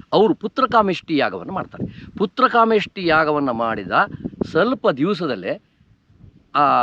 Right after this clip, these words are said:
ಆ, ಮಗುವಿನ ಜನನ ಆಗತ್ತೆ. ಶ್ರೀರಾಮಚಂದ್ರ ಅಂತ ನಾಮಕರಣವೂ ಅವರೇ ಮಾಡ್ತಾರೆ. ಆ ಐತಿಹ್ಯ ಯಾಕೆ ಹೇಳಿದೆ ಅಂದ್ರೆ, ಅಯೋಧ್ಯೆಯ ರಾಮ ಹುಟ್ಟಿದ್ದು ಕಾರಣಕರ್ತರು ನಮ್ಮ ಶೃಂಗೇರಿಯ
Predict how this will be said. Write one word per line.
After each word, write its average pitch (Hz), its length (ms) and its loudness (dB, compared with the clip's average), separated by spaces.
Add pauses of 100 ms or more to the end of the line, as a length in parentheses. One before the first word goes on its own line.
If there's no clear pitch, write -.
(920)
ಆ, 117 240 -2 (360)
ಮಗುವಿನ 165 360 2
ಜನನ 131 340 2
ಆಗತ್ತೆ. 117 540 -4 (340)
ಶ್ರೀರಾಮಚಂದ್ರ 139 720 0
ಅಂತ 117 180 -2
ನಾಮಕರಣವೂ 170 720 2
ಅವರೇ 139 260 2
ಮಾಡ್ತಾರೆ. 104 720 -4 (460)
ಆ 202 480 4
ಐತಿಹ್ಯ 226 560 2
ಯಾಕೆ 175 300 2
ಹೇಳಿದೆ 180 200 4
ಅಂದ್ರೆ, 113 240 0 (480)
ಅಯೋಧ್ಯೆಯ 202 920 6
ರಾಮ 160 320 4 (560)
ಹುಟ್ಟಿದ್ದು 156 640 0 (480)
ಕಾರಣಕರ್ತರು 175 840 2 (380)
ನಮ್ಮ 240 460 6
ಶೃಂಗೇರಿಯ 185 800 0